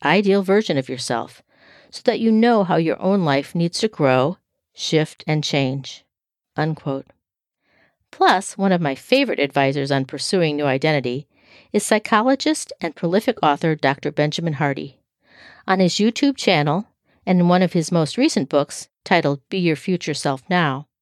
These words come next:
Hardy says to detail all the ways your identity will be different in your new identity,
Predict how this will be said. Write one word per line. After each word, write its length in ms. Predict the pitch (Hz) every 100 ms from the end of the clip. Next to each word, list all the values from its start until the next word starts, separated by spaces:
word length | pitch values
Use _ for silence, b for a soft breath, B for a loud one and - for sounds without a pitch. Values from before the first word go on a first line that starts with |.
| _ _ _ _
Hardy 280 | - 330 392
says 300 | - 202 185
to 120 | -
detail 640 | 160 185 214 180 147 120 -
all 360 | 180 185 165 143
the 100 | 143
ways 360 | 139 135 143
your 100 | 156
identity 420 | 139 143 156 180
will 160 | 185 185
be 100 | 180
different 440 | 180 254 - 123
in 120 | - 160
your 80 |
new 200 | 202 294
identity, 580 | 254 143 - 127 - -